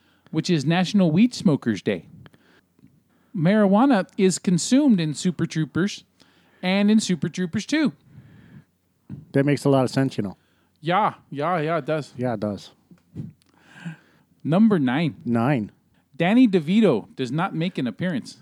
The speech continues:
Speaker 1: in
Speaker 2: Donnie
Speaker 1: the film.
Speaker 2: DeVito was really good in that one series, uh, The Taxi.
Speaker 1: Yeah.
Speaker 2: He was really good in that.
Speaker 1: And, uh, you know, the show that's all about being sunny when there's no one that's actually sunny.
Speaker 2: I don't think he was in that show. I think that was somebody else.
Speaker 1: In the Philly?
Speaker 2: In the Philly.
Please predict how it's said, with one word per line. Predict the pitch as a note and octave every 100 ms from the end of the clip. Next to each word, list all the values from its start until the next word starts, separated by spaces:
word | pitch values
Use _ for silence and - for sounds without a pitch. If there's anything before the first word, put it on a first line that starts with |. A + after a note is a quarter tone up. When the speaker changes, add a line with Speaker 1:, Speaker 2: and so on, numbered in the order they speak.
| -
Speaker 1:
in |
Speaker 2:
Donnie | D#3+ G#3 A3
Speaker 1:
the | F3+
film. | C#3+
Speaker 2:
DeVito | F#3 E3+
was | C3
really | B2 D3+ C#3
good | C3 D#3
in | C#3
that | A#2+
one | A#2 C3+ B2
series, | - C#3 B2 G2+
uh, | A2+ A2
The | G#2
Taxi. | G2+ B2+ C3 - F3+ F3+ _ _ _
Speaker 1:
Yeah. | - E3+ F3+ - -
Speaker 2:
He | A#2+
was | A#2+
really | A#2+ C3 A#2+
good | A#2+ A2
in | G2
that. | F#2 -
Speaker 1:
And, | D#3+ D#3 D3
uh, | D3+
you | D3+ E3
know, | E3
the | C#3+
show | - F3+ E3+
that's | D#3 -
all | D#3+ D#3
about | D#3 D3+ C#3+
being | D3+ D#3 C#3
sunny | - D3 E3+
when | D#3+ B2+ A#2
there's | B2 -
no | D3+
one | D#3 C#3+
that's | C3+ -
actually | C#3+ - C3 A2
sunny. | C#3 D#3 F3 - _ - _ _ -
Speaker 2:
I | C3+
don't | C3+
think | D3+ C#3
he |
was | C3 A#2+
in | D3
that | A2
show. | - A2
I |
think | G#2+ C3
that | B2
was | G#2+
somebody | B2+ A#2+ G#2+
else. | A#2 G#2+ - _ _ _ _ _ _ -
Speaker 1:
In | D#3+ D#3
the |
Philly? | C#3+ E3 G3 B3 A#3 - - - -
Speaker 2:
In | C3+ A#2+
the |
Philly. | - B2 A#2